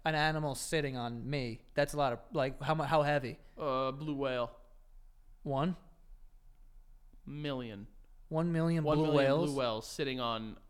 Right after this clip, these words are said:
Speaker 2: a
Speaker 1: On me.
Speaker 2: twig.
Speaker 1: On a twig.
Speaker 2: Yeah, what's less, I'm trying to think of, like, what's more breakable than you and a twig?
Speaker 1: <laughs> Okay.
Speaker 2: Yeah.
Speaker 1: That's pretty hard.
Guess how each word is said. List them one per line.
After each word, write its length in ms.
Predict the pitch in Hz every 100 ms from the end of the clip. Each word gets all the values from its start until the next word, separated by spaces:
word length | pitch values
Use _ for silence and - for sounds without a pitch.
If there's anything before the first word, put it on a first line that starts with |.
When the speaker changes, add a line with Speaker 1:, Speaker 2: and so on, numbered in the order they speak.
| -
Speaker 2:
a 60 | 143
Speaker 1:
On 100 | 139
me. 120 | 143
Speaker 2:
twig. 260 | 131 104 90 - - 147
Speaker 1:
On 120 | 143
a 80 | 127
twig. 480 | - 165 160 127
Speaker 2:
Yeah, 240 | 135 120 90
what's 280 | 117 - 160
less, 320 | 139 - - -
I'm 200 | 120 -
trying 160 | - 135
to 40 | 117
think 140 | 110
of, 40 |
like, 120 | 104 98 101 -
what's 240 | 117 - - - 143
more 320 | 139 127 107 101 - -
breakable 500 | 135 113 110 101 95
than 200 | 101 85
you 280 | 113 98 90 98
and 140 | - 110
a 40 |
twig? 320 | - 131 82 - - - - - - - - - - - - - - - - 151
Speaker 1:
<laughs> 60 | - - - - - - - -
Okay. 380 | 143 151 143 131 -
Speaker 2:
Yeah. 260 | 131 117 101 - - - - - - - -
Speaker 1:
That's 140 | 151
pretty 160 | 170 156
hard. 300 | 160 139